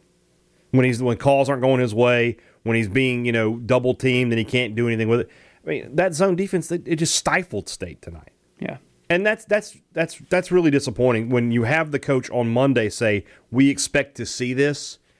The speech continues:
Speaker 1: and then you see it, and it loo-, it looks like you didn't prepare for it
Speaker 2: Yeah,
Speaker 1: at all.
Speaker 2: that's the thing. It, it's not that you went up there and, <sighs> you, you didn't eke out the win. It just absolutely killed you.
Speaker 1: Yeah.
Speaker 2: I mean, like, <laughs> you could do nothing.
Speaker 1: Yeah, if they had lost
Speaker 2: You,
Speaker 1: by
Speaker 2: you
Speaker 1: two,
Speaker 2: just
Speaker 1: you're like,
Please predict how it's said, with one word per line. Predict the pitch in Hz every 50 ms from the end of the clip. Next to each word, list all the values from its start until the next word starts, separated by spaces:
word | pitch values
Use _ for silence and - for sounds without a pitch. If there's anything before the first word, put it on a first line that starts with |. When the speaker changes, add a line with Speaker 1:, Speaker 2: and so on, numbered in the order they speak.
| _ _
Speaker 1:
and | _ 131 131
then | 127 120
you | 117 110 101
see | - - - 320 320 254 180
it, | 147 127 - _ _ _ _ _ _ _ _ _ _
and | 147 151
it | 147 147 - -
loo-, | 147 147 147 -
it | 123 147
looks | 143 147 -
like | 147 - 113
you | 143 131
didn't | 139 127 117
prepare | - - - - - 139 127 117
for | - - 120 110
it | 226
Speaker 2:
Yeah, | 247
Speaker 1:
at | 208
all. | 202 202
Speaker 2:
that's | - 330 339 -
the | 247
thing. | 175 - 214 190 165
It, | 170 190 233 226 208
it's | 233 185 185
not | 262 320 359 - -
that | - 202 - -
you | 220 208 185
went | 190 190 190
up | 180 147 -
there | - 170 170 170 165 165 156 151 - -
and, | - 151 156 147 143 139 131 127 123 - _ _ _ _ _ _ _
<sighs> | _ _ _ _ _ _ _ _ _ _ _ _ _ _ _ _ - 151 - 135 71 - - - -
you, | - 165 170 165
you | 160 170 175
didn't | 160 185 180 151 156
eke | 160 160 135 160
out | 147 143 127 -
the | 123
win. | 117 131 135 123 104 95 107 - _ _ _ _ _ _ _ _ _ _
It | 202 302 392 320
just | 185 185 190 117 - - 180
absolutely | 151 160 170 135 - - 135 143 175 175 - 113 104
killed | - - 226 311 381 - 262 -
you. | 87 73 - - _ _ _
Speaker 1:
Yeah. | 131 160
Speaker 2:
I | 202
mean, | 226 226 214 202
like, | 196 202 202 - - -
<laughs> | -
you | - 339 311
could | - - 233 196 180
do | 208 202 170
nothing. | 151 202 277 359 269 - 277
Speaker 1:
Yeah, | 269 247
if | 233
they | 359 370
had | 269 180
lost | 156 151 147 226
Speaker 2:
You, | 277
Speaker 1:
by | 285 -
Speaker 2:
you | 226 285 311
Speaker 1:
two, | 339
Speaker 2:
just | 403 359 311 269 240
Speaker 1:
you're | 214 196
like, | 185 180 170 170